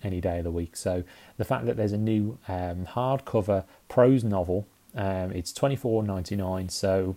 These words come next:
you know, you might wanna wait for the, uh, the actual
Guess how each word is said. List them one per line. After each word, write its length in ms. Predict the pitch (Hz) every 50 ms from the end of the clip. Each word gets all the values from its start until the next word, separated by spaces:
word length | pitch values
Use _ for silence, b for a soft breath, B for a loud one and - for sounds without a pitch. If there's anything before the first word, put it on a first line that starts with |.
| 151
you 140 | 135 110 101
know, 180 | 95 92 92 90 B B B B B B B B _ -
you 100 | 113 110
might 180 | 110 110 104 -
wanna 140 | 104 101
wait 240 | 98 98 95 92 92
for 260 | - - 107 95 95
the, 320 | 90 98 98 92 92 90 85 - - -
uh, 200 | - 95 87 87
the 120 | 87 90 92
actual 440 | 95 98 - - - 95 90 90